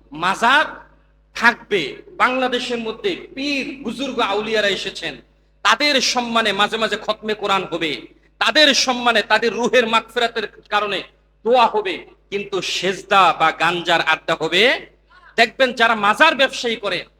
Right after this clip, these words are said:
তাদের একটা কৌশল হলো এই, বিভিন্ন ব্যবসায়ীরা স্বপ্নে দেখে যে মাজার আল্লাহ তাআলা নাকি আরে বলতেছে, অথবা কোন পীর সাহেব তারে বলতেছে এখানে একটা মাজার দাও, একটা কি দাও,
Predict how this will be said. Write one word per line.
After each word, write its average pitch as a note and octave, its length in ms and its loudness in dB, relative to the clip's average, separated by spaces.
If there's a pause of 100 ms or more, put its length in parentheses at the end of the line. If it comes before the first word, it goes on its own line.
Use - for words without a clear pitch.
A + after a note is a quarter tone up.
(280)
তাদের A3+ 240 2
একটা A3+ 300 -2
কৌশল C4+ 400 0
হলো A3+ 260 0
এই, A#3 340 0 (440)
বিভিন্ন B3+ 440 -6
ব্যবসায়ীরা G#3 720 -4 (400)
স্বপ্নে A#3 520 -4
দেখে G3+ 280 -4
যে F#3 180 -2
মাজার F3 400 2 (680)
আল্লাহ G3 260 -2
তাআলা G#3 220 -2
নাকি F#3+ 220 -4
আরে F3+ 140 0
বলতেছে, F3+ 480 -6 (400)
অথবা A3 340 0
কোন C4+ 280 -4
পীর C4+ 260 -4
সাহেব A#3 320 -2
তারে G#3+ 160 0
বলতেছে G3+ 360 -4
এখানে F#3+ 220 -4
একটা E3+ 160 -6
মাজার D#3+ 320 -4
দাও, A2+ 200 -12
একটা C#3+ 220 -12
কি F3+ 120 -6
দাও, D#3 300 -2